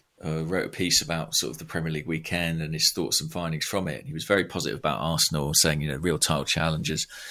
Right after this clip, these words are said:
He said, "But, you know, there are question marks over depth." And he said, "Particularly at the back." And I, and I, I think Daniel's brilliant, but I really disagree with that, actually. I think,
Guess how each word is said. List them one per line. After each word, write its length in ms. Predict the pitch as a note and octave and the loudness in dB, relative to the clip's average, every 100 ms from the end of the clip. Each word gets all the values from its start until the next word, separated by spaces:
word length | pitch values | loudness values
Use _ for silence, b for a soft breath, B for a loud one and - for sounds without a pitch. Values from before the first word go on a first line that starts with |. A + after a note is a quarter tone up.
| B B - | B B -6
He 100 | F#2 | 0
said, 240 | F#2 F2 | 2 2
"But, 120 | G2+ F#2 | 4 4
you 80 | |
know, 260 | A2 E2+ D#2+ - | 4 2 0 -2
there 220 | F2+ F2+ | 0 4
are 160 | F2 E2+ | 4 2
question 340 | F2 - F2 | 2 2 2
marks 220 | E2 - | 2 2
over 120 | E2+ | 2
depth." 480 | E2 G#2 G2+ - - | 2 4 4 2 -6
And 80 | D2 | -6
he 100 | E2+ | 0
said, 320 | - E2+ D#2+ b b b b _ _ _ _ - | 2 2 -2 b b b b _ _ _ _ -2
"Particularly 720 | - - D3+ - G2 F2+ F#2 | 2 4 2 2 2 4 2
at 120 | - | 0
the 60 | - | 0
back." 580 | G#3+ G#2+ - - - _ _ _ - b _ - | 2 2 0 -8 -20 _ _ _ -20 b _ 0
And 100 | A2+ | 4
I, 140 | C#3+ - | 6 6
and 140 | C#3 | 6
I, 460 | E3+ F3 E3+ D3 - _ _ _ _ _ - A2+ D#3 - F2 | 8 10 10 8 2 _ _ _ _ _ -10 -10 -12 -4 0
I 60 | |
think 160 | G2+ G#2+ | 2 4
Daniel's 260 | G#2 E2+ D#2+ | 4 4 2
brilliant, 300 | A2+ G#2+ - | 4 4 6
but 80 | E2 | 6
I 60 | |
really 220 | A2 C3+ A#2+ | 8 6 6
disagree 460 | - - G#2 B2 | 4 6 6 8
with 160 | A2 - | 6 2
that, 180 | G1+ - | -2 -2
actually. 300 | - - D2+ | 0 2 4
I 60 | |
think, 420 | - A#2 - - | 4 2 0 -10